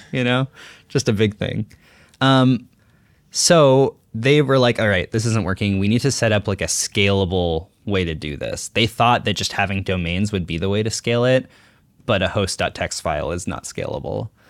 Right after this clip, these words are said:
So they put out this call for ideas because they were like, "The, the public is eventually gonna get access to this thing. We need to have a scalable, like, secure way for everyone to do this." So this g-, guy named Paul Makapetris came forward with a pretty simple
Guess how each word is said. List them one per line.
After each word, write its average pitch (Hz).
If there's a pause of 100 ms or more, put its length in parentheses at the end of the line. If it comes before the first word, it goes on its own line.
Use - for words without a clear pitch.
(280)
So 98 (120)
they 110
put 120
out 113
this 104
call 101
for - (120)
ideas 104
because 95
they 92
were 87
like, 85 (140)
"The, -
the 101
public 127
is 123
eventually 113
gonna 110
get 107
access 104
to -
this 101
thing. 101
We 95
need 92
to 90
have 98
a 92
scalable, 98
like, 90
secure 92
way 90
for 90
everyone 85
to 82
do 156
this." 113 (540)
So -
this 101
g-, - (140)
guy 113
named 104
Paul 107
Makapetris 117
came 107
forward 98
with 101
a 98
pretty 226
simple 127